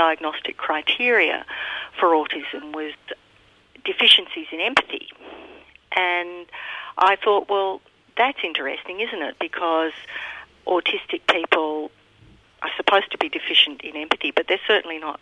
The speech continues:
psychopaths and they're certainly not amoralists." And from the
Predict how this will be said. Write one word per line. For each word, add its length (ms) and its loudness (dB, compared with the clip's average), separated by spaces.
psychopaths 680 0
and 100 -14
they're 240 -10
certainly 320 -2
not 300 0
amoralists." 840 2
And 280 -4
from 260 0
the 100 -6